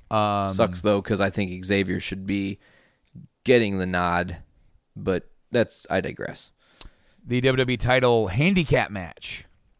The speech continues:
Speaker 2: A J Styles versus Sami Zayn and Kevin Owens.
Speaker 1: Yes, and then the Universal title match, triple threat, Brock Lesnar defending against Kane and Braun Strowman.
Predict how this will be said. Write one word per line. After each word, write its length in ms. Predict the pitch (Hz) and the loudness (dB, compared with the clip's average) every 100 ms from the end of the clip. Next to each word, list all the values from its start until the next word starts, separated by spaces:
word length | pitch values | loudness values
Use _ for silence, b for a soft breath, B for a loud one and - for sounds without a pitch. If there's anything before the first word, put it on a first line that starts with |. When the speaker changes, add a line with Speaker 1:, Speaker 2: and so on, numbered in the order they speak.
| _ _ _ _ _ - | _ _ _ _ _ -2
Speaker 2:
A 120 | 104 | 0
J 160 | 98 98 | 2 0
Styles 320 | 98 104 101 | 2 2 0
versus 300 | 90 87 87 | -2 -4 -6
Sami 520 | - - 104 110 107 | -6 -4 -2 -2 -2
Zayn 340 | 98 101 107 104 | -2 -2 -2 -2
and 220 | 101 139 | -4 -2
Kevin 280 | 120 143 156 | 2 2 2
Owens. 420 | 208 240 107 117 | 2 0 -2 -6
Speaker 1:
Yes, 380 | 113 107 - - | -8 -8 -10 -10
and 160 | 101 | -6
then 200 | 107 104 101 | -6 -4 -4
the 460 | 101 98 95 90 - _ _ | -6 -6 -6 -8 -12 _ _
Universal 440 | 120 127 123 - - | -4 0 -2 -4 -2
title 220 | 120 113 | -2 0
match, 400 | 110 110 98 - | 0 -2 -4 -6
triple 220 | 139 120 | -4 -4
threat, 380 | 107 104 98 - - | -2 -2 -4 -6 -4
Brock 220 | 123 117 | -2 0
Lesnar 320 | 113 104 104 | -2 -2 -4
defending 340 | 98 107 104 | -6 -6 -6
against 260 | 95 90 - | -6 -8 -10
Kane 480 | - 117 107 101 92 _ _ _ _ _ _ _ _ _ 104 | -6 -6 -4 -6 -10 _ _ _ _ _ _ _ _ _ -6
and 300 | 101 98 90 | -6 -6 -4
Braun 280 | 98 92 | -4 -4
Strowman. 560 | 87 - 127 127 95 | -6 0 4 4 2